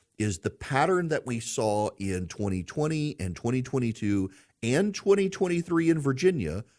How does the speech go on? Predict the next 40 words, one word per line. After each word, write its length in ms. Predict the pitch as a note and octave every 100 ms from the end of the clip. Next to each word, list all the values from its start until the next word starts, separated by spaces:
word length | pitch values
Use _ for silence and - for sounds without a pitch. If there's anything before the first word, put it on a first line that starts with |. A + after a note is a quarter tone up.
| _
showed 400 | - - B2 D3+
up 180 | F#3+ G#3
again 460 | G3 G2+ F2+ G#2 -
in 160 | A2
special 420 | A2 - F#2+ - G#2+
elections 540 | G#2+ D3+ - D#2+ C#2+
where 160 | G#2 G2+
the 100 | F#2
Democrats 600 | F#2+ A#2+ B2+ D3 D3 -
dominated 680 | G2+ G#2+ A#2 A#2 A2 G#2+ G2+
early 260 | G2 G#2+
voting 420 | G#2+ D#2 D#2 A2+ C3 - _
and 220 | G2 G2
Republicans 640 | G2 - A2+ A#2 A2+ B2+ B2
are 80 |
still 280 | A#2 - G2+
same-day 600 | G2 - F#2 F2+ G#2 G#2+
voting. 440 | A#2 F3 A2+ D2+ D#2+ _ - _
And 160 | A2+ A2
when 100 | A#2+
you 140 | B2
look 300 | B2+ D3 A3
at 120 | A#3+ C#3+
what 180 | B2
happened 500 | A2 C3+ D#3+ D3+ A2+
in 100 | G2
Pennsylvania 800 | F2+ A#2+ F#2+ G2 E2+ F#2 F#2 E2+ -
and 140 | F2+
in 100 | F2
New 60 | F2+
York 380 | F#2+ F3 F3
in 80 | F#2
particular, 680 | F#2 - - - G2+ G#2 C#3 _ -
there's 160 | A#2+ D#3
a 20 |
blizzard. 460 | F#3 G#3+ G#2 C2 - _ _ _ _ _ _ _ -
It's 100 | A#2
a 80 | A#2+
massive 520 | C#3 D#3+ D#3 - C#3
snowstorm. 640 | - F3 D#3+ - D2+ -